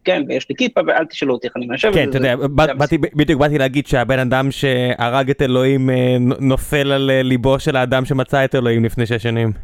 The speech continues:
Speaker 1: כן, יש משפט יפה של, אה, ניטשה וזרטוסטרה, כדי שתמצאו אותי, אתם חייבים לאבד אותי. וכשתאבדו אותי, תמצאו אותי. כלומר, ה-, התלמיד חייב להתגבר על המורה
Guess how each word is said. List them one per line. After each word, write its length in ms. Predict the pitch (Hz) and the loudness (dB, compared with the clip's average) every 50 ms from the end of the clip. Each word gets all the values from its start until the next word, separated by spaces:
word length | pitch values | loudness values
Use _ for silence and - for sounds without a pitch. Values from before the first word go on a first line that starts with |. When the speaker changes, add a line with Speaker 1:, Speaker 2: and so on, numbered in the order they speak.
| - - _ _ _ _ _ _ _ _ _ _ - _ _ _ _ _ _ | -14 -20 _ _ _ _ _ _ _ _ _ _ -20 _ _ _ _ _ _
Speaker 1:
כן, 400 | - - 147 139 139 139 135 135 131 - - - | -2 0 0 2 2 2 0 0 -2 -4 -4 -2
יש 240 | 143 160 160 - - | -2 -2 -2 -2 -4
משפט 320 | 165 - - 151 147 - | -4 -2 -2 -2 0 -2
יפה 160 | 143 - 143 | -2 -2 -2
של, 280 | 139 - 147 139 131 127 127 | -2 0 0 0 0 0 0
אה, 60 | 131 | 0
ניטשה 300 | 131 135 139 - - 143 123 | -2 -2 0 0 -2 -2 -2
וזרטוסטרה, 920 | 120 110 123 120 113 - - - 185 170 - - - 156 151 147 151 151 - - _ _ _ _ _ _ _ _ _ | -2 -4 -4 -6 -6 -4 0 0 0 0 -2 -4 -2 0 2 2 2 0 -4 -12 _ _ _ _ _ _ _ _ _
כדי 180 | - 135 139 151 | -2 0 0 0
שתמצאו 580 | - - - - 147 127 - - 147 143 147 | -2 -2 0 0 0 0 2 2 2 2 2
אותי, 180 | 151 147 - 139 | 2 2 0 0
אתם 160 | 135 139 123 | 0 -2 -2
חייבים 380 | - - 131 127 127 131 135 131 | -2 0 0 0 0 0 0 0
לאבד 380 | 127 123 120 117 120 113 110 | 0 -2 -2 -2 -4 -6 -6
אותי. 240 | 110 - - - - - _ - - | -8 -10 -10 -12 -14 -14 _ -16 -16
וכשתאבדו 500 | - - - 127 - 156 160 196 285 330 | -12 -10 -6 -2 -2 0 0 2 2 0
אותי, 160 | 277 226 202 | 0 0 -2
תמצאו 400 | 175 170 156 151 - 160 151 143 | -2 0 -2 0 2 2 2 2
אותי. 280 | 135 135 - - - 196 - _ _ | 0 -2 -6 -10 -14 -14 -16 _ _
כלומר, 300 | - 131 135 135 131 131 | -10 -6 -4 -2 -2 0
ה-, 400 | 131 131 131 127 127 127 131 127 - | 0 0 0 -2 -2 -4 -4 -4 -4
התלמיד 340 | - - 143 143 156 190 190 | -4 -2 0 0 0 0 0
חייב 220 | - - 165 156 | 2 2 2 4
להתגבר 460 | 156 156 131 120 127 120 135 143 143 | 2 0 0 -2 -2 0 0 2 2
על 80 | 147 143 | 2 2
המורה 280 | 135 127 131 123 135 | 0 0 2 2 0